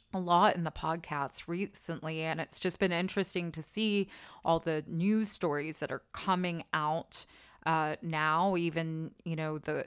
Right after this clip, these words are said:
the global taxes is a big thing, um, and we'll see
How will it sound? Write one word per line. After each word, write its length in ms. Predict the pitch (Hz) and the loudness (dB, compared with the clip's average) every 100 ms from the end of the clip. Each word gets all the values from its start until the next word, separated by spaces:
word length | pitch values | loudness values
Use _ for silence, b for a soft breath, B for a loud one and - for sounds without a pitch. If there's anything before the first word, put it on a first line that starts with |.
| - 156 | -8 -4
the 120 | 156 | -4
global 840 | 135 147 165 165 156 160 147 147 _ - | -4 0 2 2 2 2 2 -2 _ -14
taxes 880 | - 208 - - 202 185 185 170 - | 4 4 4 0 4 6 4 0 -4
is 280 | 175 165 143 - | -2 -2 -6 -6
a 120 | - 156 151 _ _ _ _ _ | -6 -4 -8 _ _ _ _ _
big 300 | 202 180 - | -2 -2 -4
thing, 540 | - 151 151 147 170 - B B B - | -6 -4 -4 -4 -8 -8 B B B 0
um, 320 | 165 160 160 - | 2 2 -2 -4
and 180 | 170 | -2
we'll 120 | 175 175 | -2 -2
see 420 | - 190 175 | -2 0 0